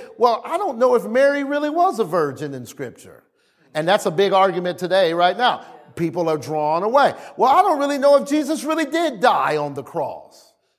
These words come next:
Well, Scripture said he was buried, so he was dead. But I don't, I, I, I don't, you know, I don't know. Maybe he was still alive when he was buried and he came up. You'll start getting into that. And then before you know it, "I don't know about Jesus anymore."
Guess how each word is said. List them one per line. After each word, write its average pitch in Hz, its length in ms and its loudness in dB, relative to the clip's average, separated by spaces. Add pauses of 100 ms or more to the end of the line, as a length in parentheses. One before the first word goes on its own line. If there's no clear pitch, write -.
(240)
Well, 156 140 -8
Scripture 254 320 -6
said 196 180 -2
he 220 100 -4
was 202 140 -4
buried, 226 580 2
so 208 140 -2
he 220 120 2
was 202 120 -8
dead. 269 380 2 (420)
But 208 420 0
I 254 120 4
don't, 330 200 2
I, 262 60 2
I, 262 400 -2
I - 20 -2
don't, 285 320 -4
you 277 80 -4
know, 330 120 2
I 320 160 -2
don't 311 260 -4
know. 311 400 0 (160)
Maybe 311 320 0
he 330 140 0
was 294 160 -6
still 294 220 -4
alive 311 480 0
when 240 140 -6
he 233 100 -2
was 202 200 -6
buried 233 420 2 (240)
and 226 100 -6
he 233 60 -6
came 277 300 0
up. - 320 0
You'll 247 200 -2
start 240 340 0
getting 233 280 -6
into 220 160 0
that. 302 300 2 (180)
And 220 180 -4
then 294 200 -2
before 247 340 0
you 226 140 -6
know 277 280 4
it, 220 100 0 (460)
"I 220 160 6
don't 196 220 -2
know 208 180 0
about 233 300 0
Jesus 208 380 -8
anymore." 123 480 -12